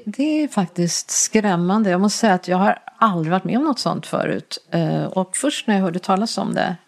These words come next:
eh, pratade med en studi-, en stor studio och kvinnorna berättade det här för mig, då trodde jag att de överdrev. För jag, jag förstod inte att det kunde vara så illa. Men det har jag lärt mig,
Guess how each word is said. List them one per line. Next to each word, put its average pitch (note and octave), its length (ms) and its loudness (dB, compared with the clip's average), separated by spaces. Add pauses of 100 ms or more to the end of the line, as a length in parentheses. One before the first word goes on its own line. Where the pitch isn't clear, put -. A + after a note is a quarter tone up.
(200)
eh, F#3 160 0
pratade F3 380 -4
med E3+ 100 2
en E3+ 80 2
studi-, D#3 480 -6
en E3+ 80 0
stor D#3+ 260 -4
studio D#3 480 -6 (360)
och E3 140 -8
kvinnorna E3+ 340 0
berättade B3 460 0
det G#3 60 -2
här - 80 -2
för - 140 -12
mig, - 300 -4 (340)
då F3 120 -4
trodde G#3+ 320 -2
jag F3 160 0
att E3 120 -6
de D#3 180 -4
överdrev. E3+ 720 -2 (120)
För - 180 -8
jag, - 100 -4 (100)
jag F3+ 200 -2
förstod D#4 400 -2
inte F3+ 320 0
att - 300 -4
det E3 80 -6
kunde E3 240 -2
vara F3 180 -2
så - 180 -6
illa. G3+ 380 -2 (140)
Men G#3+ 120 -2
det D4+ 120 2
har C#4 120 2
jag F#3+ 140 2
lärt G#3+ 320 -2
mig, D#3+ 340 -4